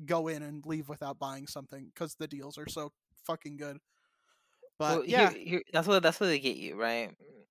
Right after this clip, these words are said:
Speaker 2: 'Cause, like, I, I have sometimes fallen victim to good deals before,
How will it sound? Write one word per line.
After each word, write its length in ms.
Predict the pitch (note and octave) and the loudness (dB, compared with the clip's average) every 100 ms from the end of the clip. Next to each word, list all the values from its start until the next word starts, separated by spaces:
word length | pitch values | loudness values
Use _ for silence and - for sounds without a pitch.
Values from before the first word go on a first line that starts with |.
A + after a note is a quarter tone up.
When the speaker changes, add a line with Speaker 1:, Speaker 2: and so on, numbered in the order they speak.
| _ - | _ 6
Speaker 2:
'Cause, 280 | E3 D3+ | 6 8
like, 140 | E3+ E3 | 4 6
I, 260 | D#3+ F#3 - | 8 8 6
I 500 | E2+ D#3+ G3 A#3 G#3+ - | 2 6 6 6 0 -2
have 180 | F3 | 0
sometimes 460 | E3+ D#3+ E3 C#3+ C3 | 2 4 4 4 4
fallen 240 | D3+ C#3 | 2 4
victim 500 | B2 B2+ - G2+ G#2 - - | 4 2 0 -6 -8 -16 -12
to 100 | - C#3 | -6 4
good 200 | C#3+ C3+ | 4 6
deals 280 | B2+ A#2 | 4 4
before, 520 | - G#2+ A2+ G#2+ G#2 | 0 -4 -2 -2 -2